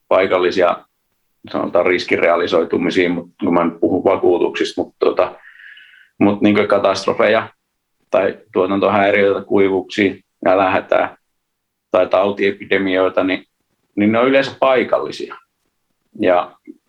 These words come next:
nyt kun me ollaan ennustettu, että mitä Suomesta tulee tapahtumaan, niin täällä todennäköisesti jotain sään ääriilmiöitä tulee lisääntyä, mut suomalaiset sää- ääriilmiöt ei ole yleensä kovin pahoja.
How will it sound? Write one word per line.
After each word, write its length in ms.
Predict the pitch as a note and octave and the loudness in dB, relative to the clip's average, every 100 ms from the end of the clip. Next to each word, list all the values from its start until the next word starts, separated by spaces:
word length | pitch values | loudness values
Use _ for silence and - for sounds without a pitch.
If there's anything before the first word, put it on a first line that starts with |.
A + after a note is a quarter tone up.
| _ _ _ _ - | _ _ _ _ -2
nyt 180 | G#2 G#2 | -2 0
kun 100 | A2+ | 2
me 80 | |
ollaan 220 | A#2 B2 C3 | 4 4 4
ennustettu, 440 | C3+ A#2 A2+ A#2+ | 2 2 -2 0
että 120 | A#2 | -2
mitä 180 | A2+ A#2+ | 0 0
Suomesta 640 | B2 B2+ A#2+ G#2+ G#2 F#2 - | 2 0 0 0 -2 -4 -4
tulee 220 | A2 G2+ | 0 2
tapahtumaan, 800 | G#2+ G#2 G2+ F#2+ - F#2+ F#2 F#2 | 0 0 0 -2 -8 -4 -4 -4
niin 120 | F2+ - _ _ - | -8 -10 _ _ -4
täällä 220 | A2 G2+ G#2 | 0 2 2
todennäköisesti 880 | G#2+ G#2 G2+ G2 F2 F2 - - _ _ _ _ _ _ _ _ _ - | 2 2 0 0 -2 -4 -10 -12 _ _ _ _ _ _ _ _ _ -2
jotain 440 | F#2 G2+ F#2+ F2+ | 2 2 0 0
sään 420 | - F2+ F2 F2 F2+ | 0 2 2 -2 -4
ääriilmiöitä 840 | F#2 F2 F2 F2+ F2+ F#2 F#2+ G2 | -2 0 0 0 -2 0 2 0
tulee 340 | - G#2+ G#2 G#2 - | 0 2 2 -2 -6
lisääntyä, 540 | A#2+ A2+ A2+ G#2+ A2+ | -2 2 2 0 0
mut 180 | A2 G#2+ | -2 0
suomalaiset 460 | B2+ A2+ A2 A2+ G#2+ | 0 2 2 0 -2
sää- 440 | A#2+ G#2+ G#2 G2+ - | 0 2 2 -2 -2
ääriilmiöt 580 | G2 F#2+ G2 F#2+ F2+ F2 | 0 0 -2 -2 -6 -2
ei 140 | G2 F#2+ | 0 0
ole 120 | - _ _ | -4 _ _
yleensä 300 | G2+ F2 F2 | -2 0 -2
kovin 280 | E2+ F2 F2+ | -4 -2 -2
pahoja. 500 | - F#2 F2+ D#2 - | 0 0 2 0 -4